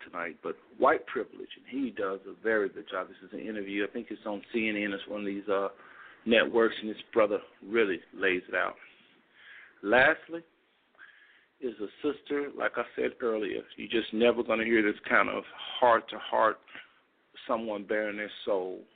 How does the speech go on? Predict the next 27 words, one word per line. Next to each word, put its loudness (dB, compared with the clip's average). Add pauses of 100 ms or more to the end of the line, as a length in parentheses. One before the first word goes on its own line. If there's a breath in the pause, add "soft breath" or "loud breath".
(160)
Obviously, 2
the -16
Most -10
High 0
have -6 (120)
touched -6
her -10
heart, -4 (500 loud breath)
and -10
I'm -8 (100)
so 4
thankful -4
for -14
this -12
sister. -14 (640 soft breath)
All -6
right, 0
maybe -6
she -10
gave -6
her -12
name -12
at -12
the -18
beginning -6
of -8
the -6